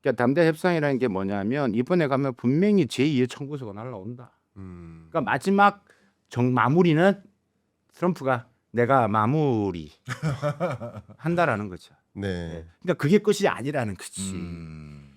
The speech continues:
Speaker 1: 그러니까 거기에는 여러 가지가 있는데 그게 뭐 국방비 뭐 이런 것들을 넘어서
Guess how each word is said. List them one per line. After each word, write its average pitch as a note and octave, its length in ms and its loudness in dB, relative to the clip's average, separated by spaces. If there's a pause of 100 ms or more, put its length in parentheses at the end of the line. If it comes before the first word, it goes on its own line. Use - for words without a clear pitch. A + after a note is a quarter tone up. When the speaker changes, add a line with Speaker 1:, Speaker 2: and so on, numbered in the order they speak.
(120)
Speaker 1:
그러니까 F3 200 0
거기에는 F#3 880 4
여러 G#2+ 220 -2
가지가 D3+ 420 -2
있는데 F#2 920 -4 (360)
그게 B2+ 320 2
뭐 A2 160 2
국방비 C#3 560 -6
뭐 G#2 240 -4
이런 C3 240 -2
것들을 G#2+ 680 -4
넘어서 G#2 920 -4